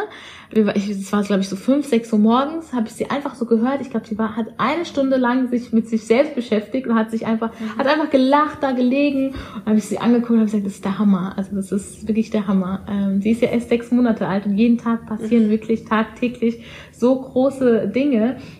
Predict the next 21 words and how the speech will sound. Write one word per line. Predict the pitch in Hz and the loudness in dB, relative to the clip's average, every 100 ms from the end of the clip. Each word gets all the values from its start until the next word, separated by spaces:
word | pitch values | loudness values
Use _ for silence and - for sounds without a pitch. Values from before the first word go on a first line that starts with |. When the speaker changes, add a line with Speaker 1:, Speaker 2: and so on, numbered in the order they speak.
| - | -14
Speaker 1:
dass | 208 196 | -4 -2
sie | 196 | 0
anfängt | 196 208 233 | 0 0 0
zu | 285 | 2
lachen, | 240 208 202 214 202 | 2 2 0 0 0
dass | 202 | 0
sie | - | -2
anfängt | 220 233 233 | -4 -4 -6
zu, | - 226 220 | -4 -4 -4
sich, | 226 - | -8 0
mich | 233 233 226 | 0 2 0
anzugucken | 262 262 247 240 233 | -2 -4 -4 0 4
und | 233 | 4
Mama | 247 262 262 | 4 2 -2
zu | 220 | -6
sagen, | 208 208 208 208 | -2 0 2 2
bewusst | 214 220 262 262 240 | 2 2 -2 0 -2
mich | 233 | -2
anguckt | 214 233 226 | 0 0 0
und | 196 208 | -2 -2
sagt, | 214 | -4